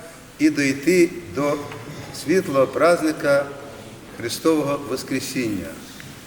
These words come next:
В сьогоднішньому Євангелії Господь учить нас, як ми повинні поститися. Людина складається з двох,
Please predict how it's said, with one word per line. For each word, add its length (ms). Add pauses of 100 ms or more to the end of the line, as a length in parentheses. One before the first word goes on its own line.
(1120)
В 40
сьогоднішньому 680
Євангелії 520
Господь 480 (180)
учить 440
нас, 320 (680)
як 260
ми 160
повинні 460
поститися. 760 (1800)
Людина 500
складається 960
з 80
двох, 380